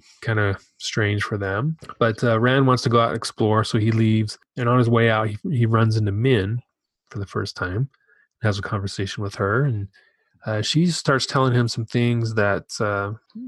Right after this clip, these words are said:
is kinda far out there, but they're compelling. So she tells him that she sees things about people in the pattern. She sees these images, these auras around people,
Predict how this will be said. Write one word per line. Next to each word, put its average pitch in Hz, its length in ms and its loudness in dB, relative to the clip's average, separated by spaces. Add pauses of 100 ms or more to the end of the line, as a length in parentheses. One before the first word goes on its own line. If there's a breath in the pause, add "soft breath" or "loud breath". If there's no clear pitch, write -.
is 113 100 -4
kinda 120 520 0
far 101 260 2
out 175 160 0
there, 90 200 -2
but - 440 -8 (540 soft breath)
they're 107 120 -2
compelling. 113 540 -4 (640 soft breath)
So - 140 -4
she 147 220 0
tells 135 280 4
him 127 120 2
that 110 220 -2 (260)
she 127 240 0
sees 131 400 0
things 110 280 -2
about 101 280 0
people 107 400 0
in 98 80 -4
the 98 80 -6
pattern. 101 480 -2 (540 soft breath)
She - 180 -6
sees 107 400 -4
these 104 400 -2
images, 110 540 0
these 98 180 -4
auras 104 440 -2
around 101 300 -4
people, 113 400 -4